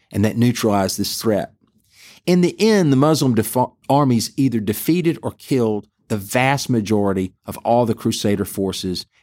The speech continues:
and removing, f-, removing really their capacity to wage war forever. In other words, the ninety-year kingdom of Jerusalem, in effect, came to an end right there at that battle. Here's my point.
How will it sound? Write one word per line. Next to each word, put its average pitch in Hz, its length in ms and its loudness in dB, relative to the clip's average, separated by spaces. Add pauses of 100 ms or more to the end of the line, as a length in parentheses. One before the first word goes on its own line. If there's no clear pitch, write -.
(120)
and 110 180 -2
removing, 123 540 2
f-, - 240 -8 (240)
removing 123 800 0
really 117 200 2
their 117 160 2
capacity 107 520 -6
to 90 60 -6
wage 98 280 -4
war 98 220 -4
forever. 95 540 -6 (420)
In 127 140 0
other 170 180 2
words, 120 300 2
the 110 100 0
ninety-year 127 720 0
kingdom 117 540 -2 (160)
of 104 160 -2
Jerusalem, 110 540 2
in 117 140 0
effect, - 420 -2
came 127 260 0
to 120 160 0
an 101 160 2
end 113 280 0
right 101 280 -2
there 98 160 0
at 92 120 -6
that 92 200 -8
battle. 87 380 -4 (300)
Here's 101 240 0
my 95 100 0
point. 87 360 -6